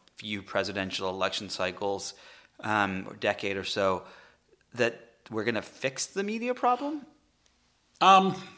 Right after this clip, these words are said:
Speaker 1: Can it be fixed?
Speaker 2: well, the underlying media problem is that we're the only major country that doesn't teach media literacy.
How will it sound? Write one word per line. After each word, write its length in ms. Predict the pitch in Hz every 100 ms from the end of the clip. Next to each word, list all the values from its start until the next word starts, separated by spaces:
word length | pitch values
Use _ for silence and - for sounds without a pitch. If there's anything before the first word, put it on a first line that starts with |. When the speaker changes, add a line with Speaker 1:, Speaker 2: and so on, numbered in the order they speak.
| - - -
Speaker 1:
Can 280 | - 123 156
it 80 | 202
be 80 | 226
fixed? 440 | - 247 - 147
Speaker 2:
well, 260 | 185 170 160
the 180 | 170
underlying 600 | 175 240 220 170 156 147
media 260 | 143 139 127
problem 440 | 123 139 123 123
is 140 | 117 107
that 80 | 135
we're 180 | 156
the 140 | 156 143
only 240 | 135 135
major 360 | 117 123 120 123
country 380 | - 127 120 117
that 120 | 101
doesn't 300 | 110 113 113
teach 300 | - 117 -
media 280 | 113 110 104
literacy. 680 | 95 107 123 135 - 170